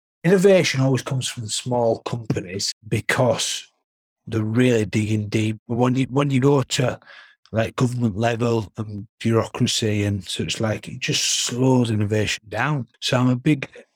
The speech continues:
I am a, I am a big believer in capitalism and a big believer in working, work it, working to, you know, be able to achieve something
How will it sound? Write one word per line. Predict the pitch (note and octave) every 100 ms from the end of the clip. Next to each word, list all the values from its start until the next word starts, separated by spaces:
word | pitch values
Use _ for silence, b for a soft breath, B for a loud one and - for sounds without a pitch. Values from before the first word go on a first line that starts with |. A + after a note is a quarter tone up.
| _ _ _ -
I | B2+
am | E3 G#3+
a, | G#3
I | C3 D3
am | F#3+
a | G3
big | D#3 B2+
believer | B2 B2+ E3 C#3+
in | A2
capitalism | - G#2+ - G2+ G#2 G#2 A#2+ B2 -
and | G#2+ G#2+
a |
big | A#2 G#2+
believer | A#2 A2+ A2+ G#2+ A2
in | G#2+ A2 - _ -
working, | G2+ A2 A2 - A#2 A2
work | A2+ A#2+ G#2 A#2
it, | A2
working | B2 B2+ - A#2+ A2+
to, | G#2+ B2
you | A2+ A#2+
know, | A#2+ G#2+
be | A#2+
able | A#2+ B2 A#2
to | - B2 A#2+ G#2+
achieve | - - D#3 D3+
something | - G3 G3 - B3+